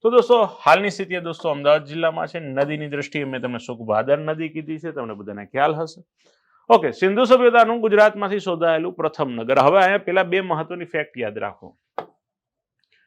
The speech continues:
ગુજરાતનું પ્રથમ નગર કે ગુજરાતમાંથી મળેલું પ્રથમ નગર તો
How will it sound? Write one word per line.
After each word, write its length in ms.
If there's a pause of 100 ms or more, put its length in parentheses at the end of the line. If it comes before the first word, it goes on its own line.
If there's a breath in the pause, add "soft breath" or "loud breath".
(400)
ગુજરાતનું 560
પ્રથમ 380
નગર 300
કે 100 (1200)
ગુજરાતમાંથી 1160 (360)
મળેલું 500 (260)
પ્રથમ 400 (120)
નગર 240 (1300)
તો 60